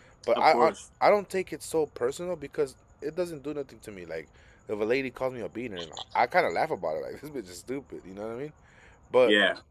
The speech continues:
Speaker 1: but when it, when it gets to a level where, like, you know, people are getting hurt, that's, that's some whole another shit, you know what I mean?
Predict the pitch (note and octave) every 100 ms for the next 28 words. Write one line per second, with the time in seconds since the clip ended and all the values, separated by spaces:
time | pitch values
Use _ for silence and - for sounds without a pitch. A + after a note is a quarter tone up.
0 | _ _ _ - B2+ B2+ A#2+ G2+ A#2 A#2
1 | G#2+ - F2+ A2+ G#2+ G#2 C3+ - C#3 G2+
2 | G2 G#2+ G#2+ F#2+ F2 E2 E2 F#2 F2 -
3 | G2+ F#2 G2 F#2 E2 D2 D#2 - G2+ B2
4 | - _ _ - F#2+ A2+ A2+ - - G2
5 | A2 F2+ D#2 F#2 E2+ E2 F2 F2 D2+ -
6 | A#1+ D#2+ E2 F2+ A2